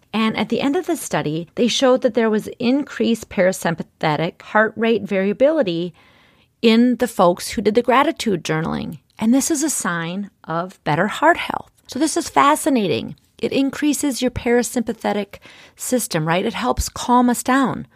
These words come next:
Now, this makes sense. If you're constantly thinking about all the stressors in your life,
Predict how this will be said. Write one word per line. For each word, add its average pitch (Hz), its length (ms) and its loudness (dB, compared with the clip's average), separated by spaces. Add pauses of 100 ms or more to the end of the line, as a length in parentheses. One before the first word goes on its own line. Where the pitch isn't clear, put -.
(100)
Now, 220 80 0
this 233 260 2
makes 226 280 0
sense. 226 460 0
If - 180 -10
you're 240 280 2
constantly 226 680 0
thinking 214 360 -4
about 175 220 -4
all 185 140 2
the 165 100 -6
stressors 196 600 -4
in 240 140 2
your 247 120 2
life, 269 480 2